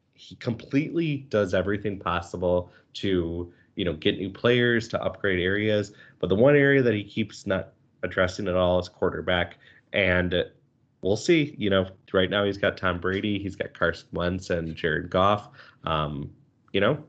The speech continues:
hopefully that doesn't become a problem this year. And D J Chark is a stud. Um, but from Steve's side, I think, you know, D J Chark is young.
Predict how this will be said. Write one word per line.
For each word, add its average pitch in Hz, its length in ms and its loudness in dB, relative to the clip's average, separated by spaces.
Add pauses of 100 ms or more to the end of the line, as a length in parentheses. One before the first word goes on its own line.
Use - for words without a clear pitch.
hopefully 117 520 2
that 98 320 0
doesn't 101 240 2
become 101 240 -2
a 90 40 -4
problem 101 360 0
this - 200 -8
year. 92 300 -2 (200)
And 87 460 0 (240)
D 92 140 -2
J 90 160 -2
Chark 95 300 0
is 82 100 -4
a 90 60 -4
stud. 92 380 0 (360)
Um, 82 400 0
but - 320 2 (220)
from 101 140 -6
Steve's 131 380 2
side, 135 480 4
I 104 160 2
think, 104 420 -6 (520)
you 110 80 -6
know, 98 80 -2
D 113 180 -4
J 110 160 0
Chark 101 320 -2
is 95 140 -8
young. 98 460 -2